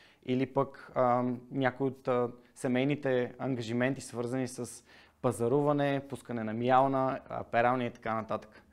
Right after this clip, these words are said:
Всяко едно нещо в, а, моя опит е такъв, че всяко едно нещо, което работи в една сфера на нашия живот, работи и в другите.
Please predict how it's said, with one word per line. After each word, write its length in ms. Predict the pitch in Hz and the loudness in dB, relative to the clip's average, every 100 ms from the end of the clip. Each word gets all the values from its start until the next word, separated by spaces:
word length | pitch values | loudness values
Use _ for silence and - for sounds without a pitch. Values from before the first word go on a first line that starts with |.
| - _ | -20 _
Всяко 300 | - 151 165 | 2 2 4
едно 120 | 160 | 0
нещо 320 | 151 147 147 | 2 0 0
в, 160 | 143 127 - - - _ _ | -2 -2 -4 -20 -20 _ _
а, 160 | - 127 | -12 -6
моя 480 | 123 135 147 147 | -2 0 4 6
опит 460 | 143 143 147 - - | 6 4 -2 -6 -10
е 80 | - | -10
такъв, 280 | - - 123 | -6 -6 -6
че 80 | 131 | -6
всяко 280 | - 135 147 | -2 0 0
едно 120 | 139 | 0
нещо, 440 | 131 131 - 135 - - | 0 -2 -6 -8 -10 -18
което 280 | - 131 135 | 0 2 4
работи 360 | 123 117 131 127 | 2 2 0 -2
в 100 | - | -2
една 160 | 123 | 0
сфера 260 | 123 131 127 | 0 0 0
на 60 | 123 | 0
нашия 300 | 123 - 120 | -2 -2 -6
живот, 280 | 117 131 | -2 -2
работи 360 | 123 117 120 123 | -2 -2 -2 -4
и 40 | |
в 40 | 110 | -2
другите. 440 | 117 113 - 147 | -2 -2 -2 -6